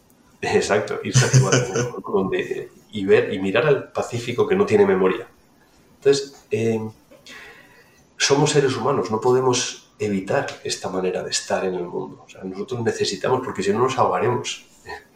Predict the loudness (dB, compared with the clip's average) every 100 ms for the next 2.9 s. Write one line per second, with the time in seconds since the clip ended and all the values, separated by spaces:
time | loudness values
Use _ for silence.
0 | -20 -20 -20 _ -8 -2 0 2 2 2
1 | 0 0 0 -2 0 0 0 -4 -4 -4
2 | -4 -2 -2 -2 -6 -4 -6 -6